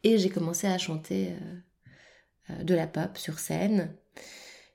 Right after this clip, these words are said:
Et c'était hallucinant le, le bonheur que je retrouvais à travers ça. Donc, en fait, je me suis dit, « Mais au fond, je suis vraiment chanteuse et c'est vraiment ça mon truc. » Et, euh, donc le théâtre est un peu resté derrière moi, même si j'adore ça, mais, euh,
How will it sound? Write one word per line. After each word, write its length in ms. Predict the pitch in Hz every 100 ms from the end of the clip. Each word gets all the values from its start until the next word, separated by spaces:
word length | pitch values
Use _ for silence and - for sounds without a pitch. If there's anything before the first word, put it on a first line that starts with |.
| -
Et 100 | 170
c'était 260 | 170 160 170
hallucinant 580 | 170 170 - 180 190
le, 340 | 190 175 170 170
le 100 | 170
bonheur 440 | 170 185 185 180
que 120 | - 170
je 40 |
retrouvais 420 | 160 - 165 175
à 60 | 170
travers 360 | - 160 156
ça. 240 | - - -
Donc, 280 | 185 156 156
en 60 |
fait, 80 | 170
je 140 | 170
me 20 | 156
suis 120 | -
dit, « 100 | 175
Mais 280 | 160 156 151
au 300 | - - 156
fond, 300 | - 190 190
je 80 |
suis 120 | - 156
vraiment 360 | 165 190 165
chanteuse 520 | 160 156 156 170 175
et 60 | 165
c'est 140 | -
vraiment 320 | 156 170 180 170
ça 160 | 175
mon 120 | 165
truc. » 440 | 165 - 226 - - - - - - - - - _ -
Et, 320 | 190 202 185
euh, 240 | 165 160
donc 200 | 165 170
le 80 | 165
théâtre 400 | 160 175 185 -
est 20 | 160
un 60 |
peu 160 | 156 190
resté 260 | 180 -
derrière 340 | 170 170 160 156
moi, 460 | 160 170 190 175
même 220 | 165 175 170
si 180 | -
j'adore 300 | 160 156 156
ça, 180 | - 185
mais, 240 | 165 190 190 _ _ _ _
euh, 40 | -